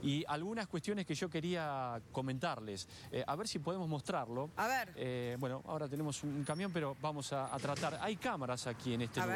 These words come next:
Speaker 1: lugar. Una de ellas, que ahora lo va, la va a tomar la cámara, pertenecen al Centro de Monitoreo Municipal.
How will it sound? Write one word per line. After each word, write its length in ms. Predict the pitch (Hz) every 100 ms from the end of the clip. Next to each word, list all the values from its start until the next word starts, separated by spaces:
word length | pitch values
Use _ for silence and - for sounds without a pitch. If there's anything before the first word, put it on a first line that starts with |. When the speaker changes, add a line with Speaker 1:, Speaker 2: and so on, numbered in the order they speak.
| 208
Speaker 1:
lugar. 80 | 202 - - -
Una 240 | 208 220
de 100 | 208 208
ellas, 420 | - 156 175 - - -
que 80 | -
ahora 140 | 147 143
lo 100 | 135
va, 100 | 151 -
la 100 | 120
va 80 | 147
a 40 |
tomar 260 | 135 143 143
la 140 | 147
cámara, 400 | 156 117 120 160 - - -
pertenecen 540 | 147 131 151 202 185
al 140 | 151 135
Centro 380 | 185 202 185 156
de 80 |
Monitoreo 540 | 127 127 117 131 165 160
Municipal. 560 | 127 120 131 117 95